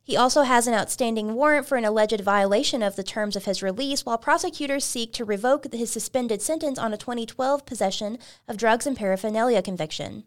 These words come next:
Sheriff Brian Hano thanked the Whitefish Police Department, Montana Highway Patrol, and Two Bear Air for helping to track down Wigner. Read these full stories at dailyinterlake dot com. What do we have to learn from older adults in our community?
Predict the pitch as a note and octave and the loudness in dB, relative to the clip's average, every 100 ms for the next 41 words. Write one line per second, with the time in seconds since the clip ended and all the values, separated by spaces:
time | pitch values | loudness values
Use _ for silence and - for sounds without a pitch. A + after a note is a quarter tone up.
0 | - F4+ E4+ E4 D4+ D4 C4+ C#4+ E4 C#4+ | -8 0 2 4 4 4 2 0 0 0
1 | C#4 F4 A#3+ A#3 A3+ A3 G#3+ A3+ - A#3+ | 0 0 -2 -2 0 0 0 -4 -2 -4
2 | D#4 - B3+ B3 D#4 D#4+ A3 A3 A#3 G#3+ | -4 -4 -4 -2 -4 -2 -2 0 -2 0
3 | A3 A3 A3 A3 - A#3+ B3+ A3 G#3 C4 | 0 2 0 -2 -4 -2 0 0 -2 -2
4 | A#3 A3 - B3 D4 D4 A3 G#3+ C#4 D#4+ | 0 0 0 2 2 0 -4 -2 0 0
5 | D#4+ E4 G3+ F#3 G3 F#3 G#3 F#3 E3 E3+ | -2 -2 -2 -2 -2 -2 -2 -4 -4 -12
6 | - C#4 D4 C#4+ C#4 D4 C#4+ - E4 F#4 | -2 0 2 0 -2 0 0 2 0 0
7 | D4 D4 A3 A3 D4 C#4 C4 B3 A3 G3 | -2 -4 0 2 2 0 0 -2 -2 -4
8 | A3 - E3 - - - E4 F4+ F4 E4 | -6 -8 -12 -12 -16 -2 0 2 4 6
9 | D#4 D#4+ C4+ C4 D#4 D4 C4 G#3 A3 B3 | 6 4 0 2 2 0 -2 0 0 0
10 | C#4+ A3 F#3 F#3+ A#3 F3+ F3+ - A#3 C4+ | 0 2 0 -2 -4 -4 -4 -4 0 2
11 | B3+ F#3+ - | 2 -2 -6